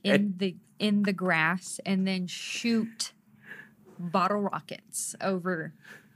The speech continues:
Speaker 1: to where we had poured the gasoline.
Speaker 2: <laughs>
Speaker 1: And so obviously the yard, like, caught on fire. And this was not our yard.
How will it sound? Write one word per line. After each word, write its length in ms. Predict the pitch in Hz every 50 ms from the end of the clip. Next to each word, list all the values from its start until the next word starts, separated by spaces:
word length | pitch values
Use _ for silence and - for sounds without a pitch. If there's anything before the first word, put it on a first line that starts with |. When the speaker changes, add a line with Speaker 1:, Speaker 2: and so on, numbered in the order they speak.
| _ -
Speaker 1:
to 100 | - 220
where 240 | 190 180 190 190 185
we 160 | 170 185 185
had 180 | 175 185 165 151
poured 300 | - - 180 175 165 156
the 80 | - 160
gasoline. 760 | - 156 151 170 185 - - - - 107 107 101 95 - - - 151 - -
Speaker 2:
<laughs> 200 | 185 - - -
Speaker 1:
And 120 | 214 196
so 140 | 214 220 - -
obviously 440 | 190 196 196 214 208 - - 208
the 140 | 202 180 190
yard, 460 | 180 175 180 175 180 180 175 165 - - -
like, 200 | - 185 160 151 -
caught 260 | - - 175 165 -
on 160 | - 170 165
fire. 300 | 156 - 180 185 185 185
And 120 | - 190 202
this 140 | 240 247
was 100 | 311 285
not 220 | 254 254 240 233 196
our 120 | 185 196
yard. 260 | 202 190 160 151 -